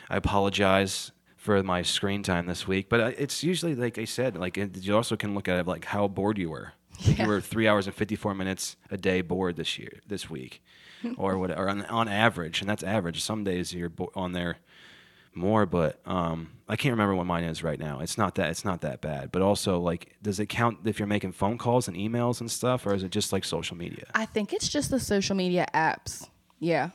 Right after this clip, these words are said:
Speaker 2: I think it's just, like, Twitter, Instagram, Facebook,
Speaker 1: Okay.
Speaker 2: all that good
Speaker 1: All right,
Speaker 2: stuff.
Speaker 1: that's what I kinda thought.
Speaker 2: Unless I just don't do enough work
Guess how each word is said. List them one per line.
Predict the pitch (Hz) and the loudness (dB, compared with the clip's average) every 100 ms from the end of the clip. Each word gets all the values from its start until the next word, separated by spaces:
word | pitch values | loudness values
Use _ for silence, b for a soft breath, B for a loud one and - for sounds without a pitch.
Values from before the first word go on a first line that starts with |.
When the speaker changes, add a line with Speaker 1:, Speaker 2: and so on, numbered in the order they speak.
| - | -2
Speaker 2:
I | |
think | 185 196 | 0 2
it's | 190 | 0
just, | 190 | 0
like, | 165 - | -2 2
Twitter, | 202 190 | 4 6
Instagram, | 180 - 180 180 170 170 170 165 165 165 | 4 0 2 4 4 4 4 2 -2 -4
Facebook, | - 170 - 175 170 165 156 - | 0 0 0 2 4 4 0 0
Speaker 1:
Okay. | 98 92 71 73 | 0 0 -4 -2
Speaker 2:
all | 165 | 0
that | 160 135 | 2 0
good | 143 - | -4 -2
Speaker 1:
All | 101 | 0
right, | 78 | 0
Speaker 2:
stuff. | - | 0
Speaker 1:
that's | 110 139 | -2 0
what | |
I | 92 | 0
kinda | 95 69 | -2 -6
thought. | - - - | -8 -10 -4
Speaker 2:
Unless | 170 175 180 | 0 0 2
I | 185 | 2
just | 175 - | 2 2
don't | 170 165 | 2 2
do | 175 170 | 2 0
enough | 165 160 - - _ | 0 -2 -6 -20 _
work | 180 160 165 - | 0 2 2 -2